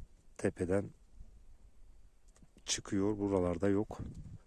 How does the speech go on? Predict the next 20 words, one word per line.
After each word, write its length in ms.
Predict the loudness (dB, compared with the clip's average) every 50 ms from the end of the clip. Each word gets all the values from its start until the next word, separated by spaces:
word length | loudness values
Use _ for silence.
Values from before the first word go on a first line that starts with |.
| -10 -8
İşe 220 | -6 0 4 6
yarayacak 560 | 8 8 10 10 8 8 6 6 2 0 0
gibi, 180 | 0 0 2 2
bakalım. 380 | 2 0 2 2 0 0 0 -4 -8 -18 -20 -20 -20 -20 -20 -20 -20 -20 -20 -20 -20 -20 -20 -20 -18 -20 -20 -20 -20 -20 -20 -20 -20 _ -20 -20 -20 -20 -20 -20 -12 -6 -4
Ekmeğimizi 560 | -4 -2 0 2 2 4 4 2 2 0 -2
bir 60 | -2
pişirelim, 460 | -4 -2 -4 -2 2 2 2 4 4
akşam 360 | 2 2 2 2 2 4 4 4
olacak. 560 | 6 4 4 4 4 2 2 0 -6 -12 -10 -10 -10 -10 -10 -12 -16 -20 -20 -20 -20 -20 -20 -20 _ -20 -20 -20 -20 -8 -2
Anca 280 | 0 0 0 0 -2 -4
bu 80 | -4
kadar 240 | -2 0 0 2 2
yapabildik 580 | 2 0 0 0 0 0 0 -2 -2 -6 -6 -6
bugün. 220 | -2 -2 -2 -2 -4 -10 -18 -16 -8
Kuyudan 460 | 0 4 6 6 6 6 6 4 4
su 240 | 2 -2 -4 -4 -2
taşı, 360 | 0 0 0 0 0 -4 -4
toprak 520 | -4 0 -2 -2 0 2 0 0 0 0
taşı 280 | -2 -2 -2 -2 0 0
derken 400 | 2 2 0 0 -2 -4 -4